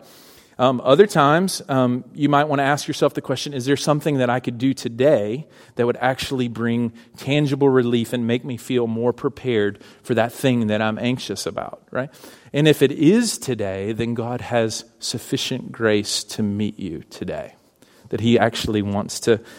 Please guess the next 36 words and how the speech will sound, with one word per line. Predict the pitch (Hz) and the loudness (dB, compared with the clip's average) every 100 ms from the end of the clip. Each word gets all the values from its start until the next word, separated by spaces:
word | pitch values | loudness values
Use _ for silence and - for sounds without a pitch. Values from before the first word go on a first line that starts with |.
| - - | -20 -8
come | - 131 | 0 0
inside | 135 123 120 113 104 104 | 2 2 2 -2 -2 -2
of | 98 | -2
your | 95 | -4
schedule. | 92 - - - - - - _ _ _ _ | -6 -4 -4 -6 -14 -18 -20 _ _ _ _
So | - - 139 | 2 4 6
for | 143 | 6
me, | 147 135 113 120 - _ _ _ _ - _ | 4 2 0 -8 -18 _ _ _ _ -20 _
without | 123 135 147 143 | 2 6 8 8
exception, | 135 - 123 - 113 104 104 | 6 0 -2 -2 -8 -8 -4
the | 131 | 0
most | 147 139 135 | 2 2 2
stressful | - - - 127 - 135 | -10 -8 -2 -2 -2 -8
part | 120 131 117 | -6 -2 0
of | 117 | 0
my | 117 | -2
week | 113 110 - | -4 -4 -6
is | 117 101 - _ _ _ _ | -8 -8 -12 _ _ _ _
when | 113 117 | -2 0
I | 113 | 0
come | - 135 | 0 2
in | 139 | 4
my | 139 | 2
office | 131 120 - 117 - | 0 -2 0 -2 -2
and | 120 107 | -4 -2
I | 110 107 - | 0 -2 -8
have | - 113 110 | -2 0 2
a | 107 98 - - | 0 -2 -12 -20
to-do | - 127 120 123 | -4 -2 2 2
list | 117 107 104 - - _ - - | 2 0 -2 -10 -14 _ -8 0
that | 113 | 2
I | 104 | 2
mark | 107 120 113 | 4 2 2
down | 117 107 113 | -2 -2 -2
every | 117 113 | -2 -2
week. | 104 104 - - | -4 -6 -8 -20